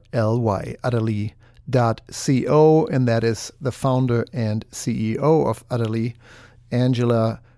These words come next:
Chow. I wish you the absolute best success for Utterly. It's an amazing solution. It's a much needed solution. It's a huge problem. I hope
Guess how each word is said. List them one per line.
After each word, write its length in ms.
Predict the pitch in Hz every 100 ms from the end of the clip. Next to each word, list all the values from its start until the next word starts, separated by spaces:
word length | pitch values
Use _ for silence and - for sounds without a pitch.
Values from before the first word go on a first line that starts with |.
| _
Chow. 440 | - 123 98 - - _ -
I 140 | 123 120
wish 260 | 151 -
you 420 | 156 143 139 127 - _ -
the 320 | 127 123 - -
absolute 580 | 139 - 139 120 113 - _ -
best 600 | 113 127 113 - - -
success 760 | - - 110 - 110 98 - - - -
for 480 | - - 117 113 -
Utterly. 460 | 110 104 104 98 - - - _ - - -
It's 160 | 131 117
an 60 |
amazing 500 | 110 113 135 143 156
solution. 520 | - 143 135 - 139
It's 140 | 113 -
a 40 |
much 360 | 120 107 - -
needed 540 | 113 120 131 120 104
solution. 580 | - 107 104 - 123 117
It's 180 | 107 -
a 60 | 107
huge 460 | - - 110 -
problem. 500 | - 113 104 104 104 117
I 80 | 101
hope 460 | 85 120 - -